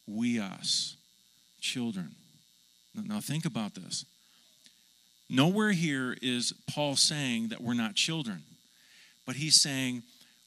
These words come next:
the Spirit himself testifies with our spirit, telling us constantly, a constant reminder, you are a child. Even if you're a baby, even if you're immature,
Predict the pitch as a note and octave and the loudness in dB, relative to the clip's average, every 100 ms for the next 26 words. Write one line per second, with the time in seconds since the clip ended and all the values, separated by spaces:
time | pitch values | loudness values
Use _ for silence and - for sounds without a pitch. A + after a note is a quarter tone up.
0 | - - _ _ - C3 - - F#3 G3 | -20 -20 _ _ 0 8 10 8 2 0
1 | - - - D3 A2+ - D#3 C#3+ - - | -2 -14 -4 4 6 6 6 0 -2 -2
2 | D#3+ - C#3 C3 B2 A2+ A2+ B2+ B2 - | 2 2 0 -4 -4 -4 -2 2 2 4
3 | B2 G#2 - - - - E3 E3 D3 A#2 | 2 0 -6 -20 -8 0 4 4 4 2
4 | - - - C#3+ C#3+ - A2 G2+ G2+ - | 0 0 0 4 4 4 0 -4 0 -2
5 | D#3 F3 - C3+ C3+ C#3 C#3 B2 G#2+ A#2 | 0 0 0 -2 -2 -2 0 0 0 2
6 | D3 E3 - B2+ B2+ B2 A#2 - - - | 4 4 2 2 2 2 -2 -10 -20 -14
7 | - A#2 - B2+ B2 G#2 F2+ - _ - | -6 2 2 2 -2 -4 -8 -14 _ -20
8 | - - D#3+ F#3+ G3+ F3 - C#3+ B2 A2+ | -20 0 4 6 4 2 0 0 0 0
9 | C#3 F3 F3+ F#3 F3 - - D3 E3 D3+ | 0 2 2 2 0 -6 -4 -2 -2 -2
10 | C#3 - D3 F#3 F3 - D3+ C#3 | -2 0 2 2 4 4 2 0